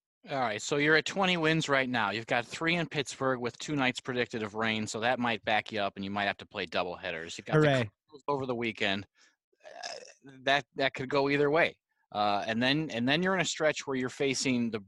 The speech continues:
Speaker 1: you know, okay, so after the Cardinals, you face the Reds again. Then you're in a stretch where you're facing the Brewers, the Indians, and the Twins.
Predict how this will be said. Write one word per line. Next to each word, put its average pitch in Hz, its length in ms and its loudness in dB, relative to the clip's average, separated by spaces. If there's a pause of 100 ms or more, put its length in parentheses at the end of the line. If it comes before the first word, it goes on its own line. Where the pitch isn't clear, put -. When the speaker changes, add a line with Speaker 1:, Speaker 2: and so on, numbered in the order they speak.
(140)
Speaker 1:
you 113 100 -12
know, 98 180 -8 (220)
okay, 98 220 -8
so 127 120 -2
after 123 180 0
the 113 60 -4
Cardinals, 165 400 2
you 139 60 -4
face 117 240 -2
the 104 100 -4
Reds 151 260 2
again. 143 260 2 (340)
Then 135 100 0
you're 135 100 2
in 127 60 2
a 120 40 -2
stretch - 340 -2
where 127 80 -6
you're 117 60 -6
facing 113 440 -2
the 110 80 -6
Brewers, 127 540 -2
the 113 180 -4
Indians, 117 520 0
and 107 180 -6
the 104 80 -8
Twins. 143 500 0